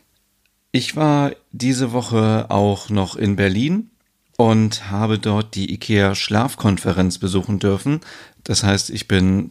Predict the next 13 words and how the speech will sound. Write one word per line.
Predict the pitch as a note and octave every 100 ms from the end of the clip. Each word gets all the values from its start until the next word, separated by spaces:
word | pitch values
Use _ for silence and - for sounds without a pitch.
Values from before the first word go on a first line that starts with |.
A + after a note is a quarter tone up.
| -
Dienstagabend | G#2 - G2+ F2+ - - F#2 F#2 F#2+ F#2+ F#2+ -
nach | G2 F2+
Berlin | - G2 G2+ G#2+
gereist | G#2+ G2+ G2+ G#2+ -
und | G2 F#2+ -
am | G2+
Mittwoch | F#2+ G#2 - F#2
war | A#2 B2
das | F2+
dann. | - G2+ A#2+ - - - -
Das | G#2
ging | B2 A#2+ A#2
von | A#2+ A2 A2 G#2+